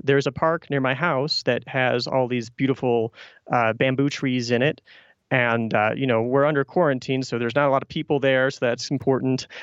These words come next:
Um, so I was just in that park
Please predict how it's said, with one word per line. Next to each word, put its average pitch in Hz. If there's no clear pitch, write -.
Um, 127
so 135
I 135
was 135
just 156
in 180
that 151
park 202